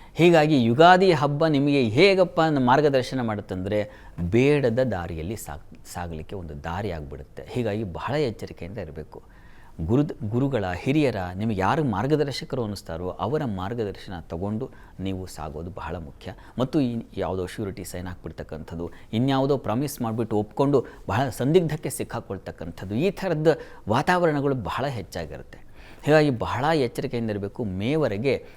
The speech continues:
ಶನೈಶ್ಚರನ ಸಂಚಾರ ಚಿತ್ತವನ್ನು ರಾಡಿ ಮಾಡಿಬಿಡ್ತಾನೆ, ಉದರ ಬಾಧೆಗಳನ್ನು ತಂದುಕೊಡ್ತಕ್ಕಂಥ ಸಾಧ್ಯತೆ ಕೂಡ ಇರ್ತದೆ. ಹೀಗಾಗಿ ಸ್ತ್ರೀಯರಿಗೆ ಬಹಳ ಪ್ರಧಾನವಾಗಿ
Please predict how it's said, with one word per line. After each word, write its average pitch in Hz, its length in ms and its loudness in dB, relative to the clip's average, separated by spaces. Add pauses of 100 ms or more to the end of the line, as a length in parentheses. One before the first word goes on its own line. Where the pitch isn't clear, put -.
(180)
ಶನೈಶ್ಚರನ 120 540 -4
ಸಂಚಾರ 98 420 -6 (460)
ಚಿತ್ತವನ್ನು 139 560 -2
ರಾಡಿ 104 260 2
ಮಾಡಿಬಿಡ್ತಾನೆ, 76 540 -2 (160)
ಉದರ 170 240 8
ಬಾಧೆಗಳನ್ನು 147 500 4
ತಂದುಕೊಡ್ತಕ್ಕಂಥ 113 680 -4
ಸಾಧ್ಯತೆ 95 480 -8
ಕೂಡ 95 200 -10
ಇರ್ತದೆ. 87 440 -10
ಹೀಗಾಗಿ 95 380 -6
ಸ್ತ್ರೀಯರಿಗೆ 127 540 2
ಬಹಳ 85 260 -12
ಪ್ರಧಾನವಾಗಿ 82 640 -12